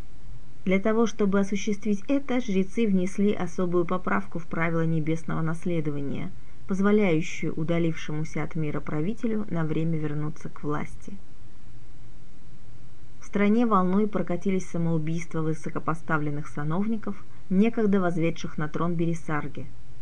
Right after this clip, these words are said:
Посвятивший себя молитвам Дирнкорн посылал бывшим противникам миролюбивое письмо,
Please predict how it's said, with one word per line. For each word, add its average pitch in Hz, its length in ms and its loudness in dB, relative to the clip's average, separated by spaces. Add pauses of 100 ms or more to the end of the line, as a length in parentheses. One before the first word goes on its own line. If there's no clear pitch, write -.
(920)
Посвятивший 180 640 0
себя 165 380 0
молитвам 165 580 2
Дирнкорн 165 680 2 (280)
посылал 226 500 2
бывшим 196 440 2
противникам 208 640 0
миролюбивое 185 760 4
письмо, 156 540 -2